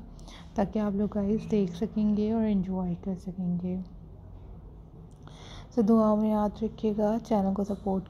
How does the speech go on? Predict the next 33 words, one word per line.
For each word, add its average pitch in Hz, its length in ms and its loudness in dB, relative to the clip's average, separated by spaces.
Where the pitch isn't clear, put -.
कीजिएगा 208 640 2
और 214 100 6
मैं 208 160 4
कोशिश 202 380 0
करूँगी 196 340 0
कि 185 160 -2
आप 202 280 2
लोगों 190 240 2
के 190 200 -4
लिए 196 120 2
बहुत 196 320 0
प्यारे 196 240 2
प्यारे 196 340 0
ब्लाउजेज़ 196 480 2
design 190 460 0
ला 196 160 2
सकूँ, 226 280 0
ब्लाउजेज़ 208 460 4
ideas 202 640 2
ला 214 120 2
सकूँ, 214 360 2
ताकि 202 300 -2
आप 190 260 -2
लोग 196 100 0
viewers 190 500 2
देख 214 220 0
सकें 214 340 0
और 208 80 4
enjoy 190 480 2
कर 202 100 0
सकें। 208 320 -4
So 240 140 -2
always 220 460 4